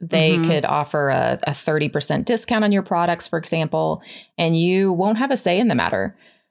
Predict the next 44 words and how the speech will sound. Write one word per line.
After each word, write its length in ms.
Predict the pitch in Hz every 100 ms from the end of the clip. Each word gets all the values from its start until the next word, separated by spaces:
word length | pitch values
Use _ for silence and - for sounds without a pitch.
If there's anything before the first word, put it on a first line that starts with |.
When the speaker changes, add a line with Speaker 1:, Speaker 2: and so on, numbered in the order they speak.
| -
Speaker 1:
Um, 280 | 165 156 160
though 180 | 185 208
it 80 | 214
could 180 | 440
be 120 | 427 277
an 80 |
opportunity 580 | 196 180 170 160 151 160
for 100 | 160
you 160 | 156 156
to 60 |
order 320 | 151 156 147 147
some 240 | - 156
of 120 | 143
your 180 | 139 -
own 220 | 170 202
stock 460 | 196 - 139 135 -
to 100 | 156
sell 340 | - - 139 135
locally, 720 | 127 127 196 233 262 285 -
especially 600 | 160 - - 170 - 220
if 80 | 233
they're 120 | 170
having 440 | - 143 151 147 -
a 80 | 151
free 560 | - - 175 175 170 -
worldwide 540 | 151 151 147 135 147
shipping 420 | - - - -
sale. 480 | - - - - 180 _ _ _ _ _ _ -
Speaker 2:
Yeah, 360 | 190 160 160 - _
definitely. 600 | 202 185 185 127 165 165 - _ _ _ _
Um, 460 | 214 208 202 196 - -
one 260 | 220 262
more 180 | 285 262
con 460 | - 175 160 160 175
is 300 | 147 180 -
that 460 | 175 175 175 175
even 320 | - 247 302 320
if 160 | 311
you've 160 | 226 196
sent 320 | - 175 185
someone 300 | - 190 190
to 100 | 185
your 120 | 185 170
shop 480 | - 143 160 185